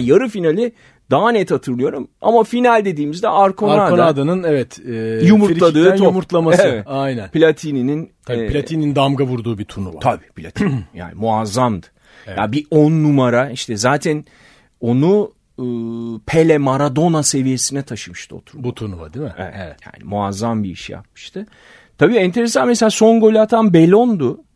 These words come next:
Speaker 1: Ee, Fransa'da son dakikada bir kontratak. Hatta ondan önce de birkaç tane böyle
Speaker 2: E,
Speaker 1: ikinci
Speaker 2: açık
Speaker 1: gole.
Speaker 2: pozisyon
Speaker 1: Ha,
Speaker 2: yakalamışlardı.
Speaker 1: evet, çok yakaladılar. Hatta en son Bellon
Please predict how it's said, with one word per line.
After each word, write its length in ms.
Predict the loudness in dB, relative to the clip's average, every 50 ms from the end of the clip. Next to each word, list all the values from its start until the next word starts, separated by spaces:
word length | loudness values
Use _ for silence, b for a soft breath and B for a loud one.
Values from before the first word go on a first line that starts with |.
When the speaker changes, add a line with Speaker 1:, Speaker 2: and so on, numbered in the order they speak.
| _ _ _ _ _ _ -10 -6
Speaker 1:
Ee, 40 | -6 -6 -6 -6 -8 -12 -12 -14 -14 -14 -14 -14 -14 -12 -14 -14 -14 -14 -14 -14 -16 -16 -14
Fransa'da 500 | -6 -2 0 0 0 0 -2 -2 -2 -2
son 280 | -4 -4 -4 -4 -2 -4
dakikada 480 | -6 -6 -6 -8 -4 -4 -4 -2 -4
bir 60 | -6
kontratak. 680 | -8 -6 -4 -2 -2 -2 -2 -6 -4 -4 -4 -6 -6 -8 b b b b
Hatta 300 | b -2 2 2 2 4
ondan 260 | 4 2 2 2 2 2
önce 260 | 2 2 2 2 2
de 120 | 0 -2
birkaç 360 | -2 -4 -4 -4 -4 -4 -4
tane 260 | -4 -4 -2 -2 -2 0
böyle 340 | 0 0 0 -2 -4 -4 _ b b b b b b b
Speaker 2:
E, 120 | -4 -2
Speaker 1:
ikinci 260 | -2 0 0 0 0
Speaker 2:
açık 140 | 2 2 4
Speaker 1:
gole. 140 | 4 4 4 4
Speaker 2:
pozisyon 180 | 4 2 2
Speaker 1:
Ha, 40 | 2
Speaker 2:
yakalamışlardı. 300 | 2 4 4 4 6 4 2
Speaker 1:
evet, 80 | 2
çok 280 | 2 4 4 4 4 4
yakaladılar. 520 | 2 0 2 2 0 0 0 0 0 0
Hatta 180 | 0 0 0 0
en 160 | 0 0 0
son 300 | 0 0 0 0 2 4
Bellon 440 | 4 4 4 4 2 0 -2 -4 _